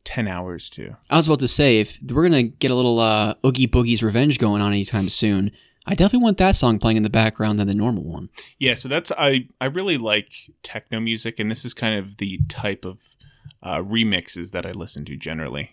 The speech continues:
Speaker 2: Mm-hmm.
Speaker 1: With, you have some bass change, beat changes, so. Yeah,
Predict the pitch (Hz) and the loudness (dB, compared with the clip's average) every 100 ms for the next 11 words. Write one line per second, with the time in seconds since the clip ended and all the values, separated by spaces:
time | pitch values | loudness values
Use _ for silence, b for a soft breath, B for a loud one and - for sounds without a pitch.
0 | - 123 113 104 104 107 98 - 98 98 | -2 2 4 2 0 -4 -6 -6 -8 -4
1 | 90 90 - 101 92 95 95 - - - | -4 -4 -6 -6 -6 -6 -8 -8 -10 -12
2 | b b - 104 - 90 90 87 87 85 | b b -8 -8 -4 -2 -2 -4 -6 -6
3 | - - - 87 95 _ b b 247 262 | -6 -8 -10 -10 -12 _ b b -2 -2